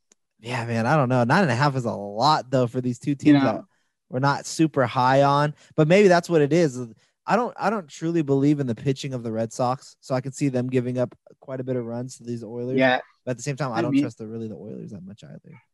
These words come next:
Speaker 2: I mean, Eovaldi's pitching for the Sox, and he's, he's had every type of season you can imagine. He's been,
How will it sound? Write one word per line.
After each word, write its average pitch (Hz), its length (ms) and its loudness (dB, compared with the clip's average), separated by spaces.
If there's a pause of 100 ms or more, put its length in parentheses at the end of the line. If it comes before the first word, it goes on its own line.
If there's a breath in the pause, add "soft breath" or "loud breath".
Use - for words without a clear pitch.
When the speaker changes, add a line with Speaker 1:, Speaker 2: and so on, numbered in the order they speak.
(480)
Speaker 2:
I 139 100 -4
mean, 131 160 4
Eovaldi's 123 600 2
pitching 113 260 -8
for 117 100 -4
the 98 60 -2
Sox, 104 340 0
and 110 100 0
he's, 113 360 0 (340)
he's 131 180 8
had 117 140 4
every 113 180 6
type 123 200 4
of 120 60 -4
season 113 260 0
you 101 60 -2
can 107 60 0
imagine. 107 320 2
He's 110 200 0
been, 107 360 -2